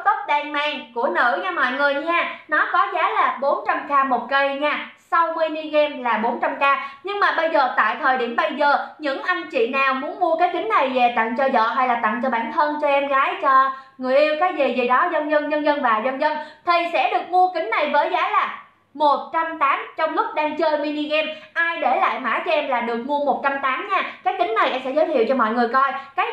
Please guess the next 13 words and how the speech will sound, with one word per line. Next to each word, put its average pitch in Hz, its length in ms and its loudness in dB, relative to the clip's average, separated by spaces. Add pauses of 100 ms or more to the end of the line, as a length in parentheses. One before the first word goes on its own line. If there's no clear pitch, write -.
trồng 277 200 0
của 240 100 -2
nó 269 320 2 (240)
rất 370 260 -2
là 254 180 0
đẹp, 247 300 0
nó 359 80 2
mỏng 285 260 2
như 349 120 -4
vậy, 269 220 2
mọi 220 200 0
người 240 180 2
thấy 262 140 2